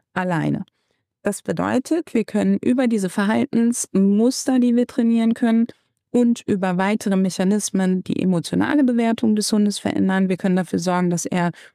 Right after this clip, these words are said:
mitbestimmen kann, dass er Lösungsmöglichkeiten bekommt und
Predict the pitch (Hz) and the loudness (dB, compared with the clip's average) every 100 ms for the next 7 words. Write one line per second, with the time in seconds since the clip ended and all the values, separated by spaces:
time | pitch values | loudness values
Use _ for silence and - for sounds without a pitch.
0 | _ 214 247 - 269 - 233 220 214 - | _ 2 2 0 -6 -2 0 2 0 0
1 | 202 202 - _ _ - 180 - 175 - | 2 0 -4 _ _ -4 -4 -4 -2 0
2 | - - 196 240 254 247 247 - 214 226 | 0 0 2 2 2 2 2 0 2 0
3 | - 226 - 214 202 202 214 202 202 - | 0 -4 -2 0 2 2 2 0 0 -2
4 | 180 185 190 - _ _ _ - 185 180 | 2 2 0 -6 _ _ _ -2 0 0